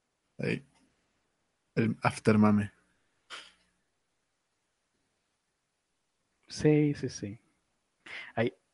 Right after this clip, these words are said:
Speaker 2: <clears throat> esto, cuate que te digo, Buenafuente, en España, le llama el pre-show. Ya ves que el after show, bueno, ellos inventaron el pre-show.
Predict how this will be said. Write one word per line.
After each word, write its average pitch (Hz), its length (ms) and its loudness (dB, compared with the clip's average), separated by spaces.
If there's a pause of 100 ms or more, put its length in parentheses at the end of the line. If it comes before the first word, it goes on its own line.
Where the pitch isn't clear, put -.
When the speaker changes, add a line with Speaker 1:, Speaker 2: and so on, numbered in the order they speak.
(200)
Speaker 2:
<clears throat> - 440 2 (720)
esto, 131 640 4
cuate 127 260 4
que 120 100 -2
te 117 100 0
digo, 120 280 4
Buenafuente, 117 760 0 (200)
en - 120 -4
España, 117 560 -2 (840)
le 110 100 -2
llama 113 240 2
el 113 100 -2
pre-show. 117 680 2 (600)
Ya 110 200 -6
ves 107 160 -6
que 104 220 -8 (300)
el 107 120 -6
after 113 320 -4
show, 147 260 2
bueno, 117 280 -4
ellos 113 300 -6
inventaron 110 500 -6
el 104 140 -10
pre-show. 110 680 -4